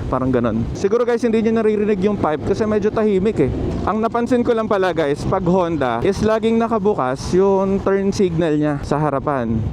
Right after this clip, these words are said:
Kaya parang signature na yata ng Honda yun eh. Lubak, buang.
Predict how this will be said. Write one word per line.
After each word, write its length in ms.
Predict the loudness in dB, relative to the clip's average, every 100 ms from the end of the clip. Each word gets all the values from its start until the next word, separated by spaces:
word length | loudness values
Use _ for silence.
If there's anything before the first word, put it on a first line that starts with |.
| -6
Kaya 240 | -4 -4 -2
parang 320 | -2 -2 0
signature 480 | 0 0 0 0 0
na 160 | 0
yata 320 | -2 -2 -2
ng 160 | 0 0
Honda 400 | 0 0 2 0
yun 240 | 0 -2
eh. 40 | -6 -4
Lubak, 400 | -2 0 -2 -2 -2 -2
buang. 480 | 0 0 0 -2